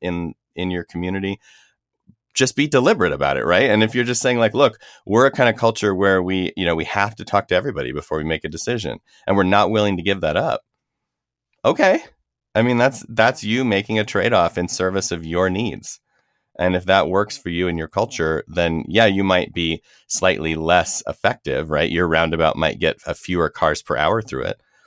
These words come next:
But if it satisfies you and it satisfies your, your goals, then who am I to say?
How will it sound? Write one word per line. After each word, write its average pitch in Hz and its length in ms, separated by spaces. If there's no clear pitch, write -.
But 92 160
if 87 120
it 82 100
satisfies 78 720
you 82 280
and 80 140
it - 80
satisfies 80 640
your, 76 320
your 78 220
goals, 87 500
then 92 340
who 117 100
am 117 100
I 123 100
to 104 80
say? - 320